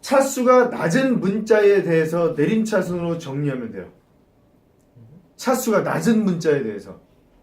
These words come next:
알았죠? 그러니까 C가 차수가 낮지? 그럼 C에 대한 내림차순 정리하는 거야. 그럼 내림차순이면 C 입장에서는 차수가 우선 제일 높은 게 앞에 와야 되고,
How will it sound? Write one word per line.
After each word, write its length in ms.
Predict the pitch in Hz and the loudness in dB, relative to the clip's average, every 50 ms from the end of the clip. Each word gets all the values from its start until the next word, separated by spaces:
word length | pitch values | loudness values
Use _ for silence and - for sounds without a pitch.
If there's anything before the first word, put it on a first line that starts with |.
| _ _ _ _ _ | _ _ _ _ _
알았죠? 560 | - 151 190 214 - 247 240 185 - - - - _ _ _ _ _ _ _ _ _ _ _ _ _ _ _ | -2 0 0 0 2 2 0 0 0 -4 -10 -20 _ _ _ _ _ _ _ _ _ _ _ _ _ _ _
그러니까 100 | 180 185 180 | -2 -2 -2
C가 300 | - - 254 247 254 240 | -2 -2 0 0 2 0
차수가 400 | 233 240 247 233 - 240 220 175 | 2 0 -2 -2 2 2 2 4
낮지? 480 | 156 165 190 185 - 254 214 - - - - _ _ _ _ _ _ _ _ _ _ _ _ _ _ _ | 4 2 2 2 2 2 0 0 -2 -6 -14 _ _ _ _ _ _ _ _ _ _ _ _ _ _ _
그럼 160 | - 196 196 185 | -4 -4 -4 -4
C에 460 | - - - 269 277 277 269 262 226 | -4 -6 -8 -6 -4 -2 -2 0 0
대한 260 | 226 233 233 214 156 | 0 0 0 0 0
내림차순 560 | 156 170 202 220 220 - 208 202 - 175 151 - | 0 0 0 0 -2 -4 -4 -4 -4 -6 -8 -10
정리하는 520 | - 131 151 165 165 156 139 123 107 95 | -10 -10 -10 -6 -6 -6 -6 -6 -8 -10
거야. 300 | 92 90 90 95 98 95 - _ _ _ _ _ _ _ _ _ _ _ _ _ _ | -12 -12 -12 -12 -14 -14 -20 _ _ _ _ _ _ _ _ _ _ _ _ _ _
그럼 160 | _ 185 185 | _ -4 0
내림차순이면 920 | 160 170 185 220 254 247 226 - 240 240 226 226 226 220 220 202 196 190 185 | 2 4 4 4 4 2 0 0 0 0 0 0 0 2 2 2 0 0 -2
C 240 | 185 - 277 277 269 240 | -4 -6 -4 -4 -2 -2
입장에서는 520 | 214 - - 220 214 196 202 196 190 185 190 | -2 0 2 2 2 2 2 0 -2 -2 -4
차수가 400 | - 247 240 226 - 226 202 170 | -4 -4 -6 -4 -4 -2 -2 -2
우선 240 | 160 156 170 165 | -2 -4 -6 -8
제일 400 | 160 - 175 175 160 131 - - - _ _ _ _ _ | -6 -4 -2 -2 -2 -4 -6 -10 -16 _ _ _ _ _
높은 280 | - 180 185 185 233 233 | -6 -6 -4 -4 -2 0
게 60 | 226 196 | 2 2
앞에 220 | 160 151 - 190 | 2 2 2 2
와야 260 | 175 165 160 151 151 | 4 4 4 4 2
되고, 360 | 143 131 123 110 107 110 - | 0 -2 -4 -6 -8 -12 -16